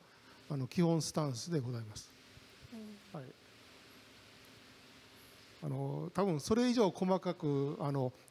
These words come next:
Speaker 1: 議論されたいときは、ちょっと私も専門のメンバー紹介しますから、ぜひ。<laughs> あの、ワーキンググループで、えーと、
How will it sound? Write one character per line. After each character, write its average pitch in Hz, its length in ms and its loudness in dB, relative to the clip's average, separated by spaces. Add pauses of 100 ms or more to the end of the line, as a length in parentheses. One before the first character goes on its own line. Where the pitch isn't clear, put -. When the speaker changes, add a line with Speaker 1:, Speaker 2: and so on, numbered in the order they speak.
Speaker 1:
議 160 100 4
論 165 200 2
さ 175 120 0
れ 160 80 2
た 160 100 2
い 143 60 0
と 147 80 -4
き 143 100 -4
は、 131 60 -2
ち 143 60 -4
ょ 156 40 -2
っ - 20 -4
と 143 100 -2
私 147 280 0
も 139 160 0 (240)
専 202 180 0
門 190 140 2
の 190 60 2
メ 180 120 6
ン 165 80 2
バ 127 100 -2
ー - 20 -4
紹 165 180 4
介 156 160 2
し 160 80 0
ま 147 100 4
す 131 100 -4
か 143 80 -6
ら、 107 160 -10
ぜ 139 120 2
ひ。 - 180 2
<laughs> - 1900 -6
あ 214 100 2
の、 196 120 4
ワ 226 100 6
ー 247 40 -12
キ 285 60 2
ン 285 60 4
グ 302 80 8
グ 330 60 8
ル - 20 -
ー - 20 4
プ 240 100 -2
で、 165 380 6
え - 40 6
ー - 20 2
と、 165 340 4